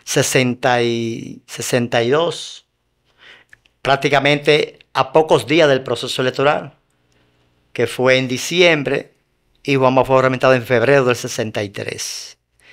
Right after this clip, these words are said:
Fue juramentado Juan Bosch. Y hubo un debate famoso de John Fitzgerald Kennedy y Richard Nixon en los Estados Unidos,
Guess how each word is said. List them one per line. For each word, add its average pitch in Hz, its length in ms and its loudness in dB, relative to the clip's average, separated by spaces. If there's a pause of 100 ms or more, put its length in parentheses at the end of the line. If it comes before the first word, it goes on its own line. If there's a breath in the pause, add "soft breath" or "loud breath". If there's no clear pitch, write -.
(280 loud breath)
Fue 123 140 -6
juramentado 117 540 2
Juan 104 260 -4
Bosch. 95 340 -12 (680 loud breath)
Y 156 100 6
hubo 156 80 6
un 165 80 2
debate 156 340 4
famoso 147 520 4
de 113 320 2
John 135 280 2
Fitzgerald 123 400 0
Kennedy 156 320 0
y 120 40 -2
Richard 113 340 -6
Nixon 135 480 -2
en 107 40 -4
los 107 140 -8
Estados 120 300 0
Unidos, 147 420 2